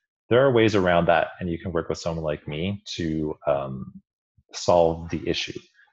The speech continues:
and find a way to make sure that your code works, um, within your visual editor. A lot of times that comes down to using short codes, and short codes are more advanced stuff, so we're not gonna go over that here.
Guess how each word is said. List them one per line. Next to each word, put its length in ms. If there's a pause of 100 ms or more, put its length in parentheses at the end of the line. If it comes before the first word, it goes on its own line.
(120)
and 220
find 220
a 40
way 140
to 80
make 220
sure 180
that 180
your 100
code 360 (140)
works, 680 (640)
um, 300
within 680 (440)
your 140
visual 360
editor. 460 (360)
A 40
lot 160
of 100
times 240
that 160
comes 200
down 200
to 120
using 200
short 320
codes, 580 (440)
and 180
short 240
codes 260
are 140
more 160
advanced 300
stuff, 180
so 100
we're 60
not 180
gonna 120
go 180
over 140
that 240
here. 300